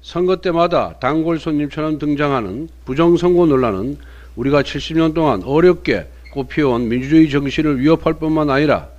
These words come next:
사회 통합을 저해한다는 점을 뼈아프게 생각해야 합니다. 특히 내년까지는 전국 단위 선거가 없습니다.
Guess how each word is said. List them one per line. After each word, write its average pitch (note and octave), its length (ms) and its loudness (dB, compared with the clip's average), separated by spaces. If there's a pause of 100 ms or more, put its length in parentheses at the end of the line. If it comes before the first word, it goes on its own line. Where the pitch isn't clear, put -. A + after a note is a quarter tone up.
(420)
사회 C#3+ 420 -6
통합을 D#3 560 -2 (440)
저해한다는 D3 760 0
점을 A#2 260 -6
뼈아프게 C#3 680 -4
생각해야 B2+ 640 -4
합니다. F#2 380 -6 (680)
특히 C#3 540 -2
내년까지는 D3 800 0
전국 D#3 360 -4
단위 D#3 420 2
선거가 C#3+ 720 0
없습니다. C#3 640 -6